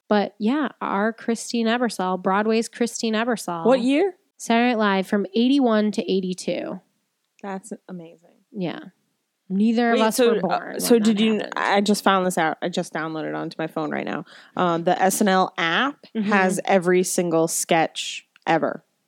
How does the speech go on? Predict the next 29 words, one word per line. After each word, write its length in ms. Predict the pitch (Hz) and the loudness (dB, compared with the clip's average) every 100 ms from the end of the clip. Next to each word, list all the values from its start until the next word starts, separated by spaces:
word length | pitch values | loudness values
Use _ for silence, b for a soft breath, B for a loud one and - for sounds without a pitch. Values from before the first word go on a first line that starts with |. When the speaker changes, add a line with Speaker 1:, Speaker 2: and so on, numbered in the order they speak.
| _ _ _ _ - | _ _ _ _ 0
Speaker 2:
Like, 140 | 202 | 4
you 60 | 254 | 6
know 140 | 262 | 6
how 160 | 311 285 | 4 2
it's, 120 | 269 | 2
like, 140 | 233 | 2
impossible 460 | 208 196 202 214 214 | 2 4 4 4 2
to 60 | 214 | 4
watch 160 | 202 | 2
a 40 | 202 | 4
goddamn 400 | 185 196 190 185 | 4 4 2 2
S 200 | 180 185 | 0 2
N 80 | 175 | 2
L 120 | 185 | 2
sketch 260 | - 208 | 2 2
on 100 | 202 | 2
the 100 | 175 175 | 2 4
internet 440 | 190 220 254 - | 4 4 4 2
'cause 160 | 196 175 | 0 2
they're 180 | 214 214 | 4 6
so, 340 | 254 320 359 | 6 6 4
Speaker 1:
Yes. 80 | 294 | 4
Speaker 2:
they're 140 | 180 | 2
policemen? 680 | 170 - 185 214 - 262 294 311 | 2 2 4 4 4 4 4 4
Speaker 1:
Yes. 720 | 240 240 247 294 339 - - | 2 2 2 2 0 -4 0
Speaker 2:
S 140 | - 214 | 2 4
N 80 | |
L 140 | 196 196 | 4 4
app. 300 | 175 165 | 2 0